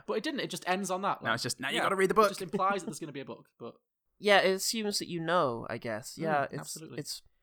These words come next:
Speaker 3: very odd.
Speaker 2: Mm.
Speaker 3: What do you guys make of that?
Speaker 1: Well, I'll be honest, I've seen this film upwards of ten times, so, um,
Speaker 3: Right.
Speaker 2: Wow.
Speaker 1: it d-, it didn't have a lot that was new for me. Um,
Speaker 3: Mm.
Speaker 1: I, I will, s-, I'll say that I do think it's more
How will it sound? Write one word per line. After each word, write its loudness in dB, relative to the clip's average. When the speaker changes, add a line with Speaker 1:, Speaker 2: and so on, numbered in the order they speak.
Speaker 3:
very 2
odd. 4
Speaker 2:
Mm. -4
Speaker 3:
What -6
do -4
you -6
guys 2
make 2
of -2
that? 6
Speaker 1:
Well, 6
I'll 8
be 4
honest, 4
I've 4
seen 4
this 2
film 2
upwards -2
of -8
ten -6
times, -6
so, -4
um, -4
Speaker 3:
Right. -4
Speaker 2:
Wow. -4
Speaker 1:
it -2
d-, 0
it 0
didn't -2
have 2
a 0
lot 2
that -4
was -4
new -4
for -4
me. -6
Um, -2
Speaker 3:
Mm. -2
Speaker 1:
I, -6
I -2
will, 0
s-, -8
I'll 4
say 4
that 4
I 4
do 0
think -4
it's -6
more 0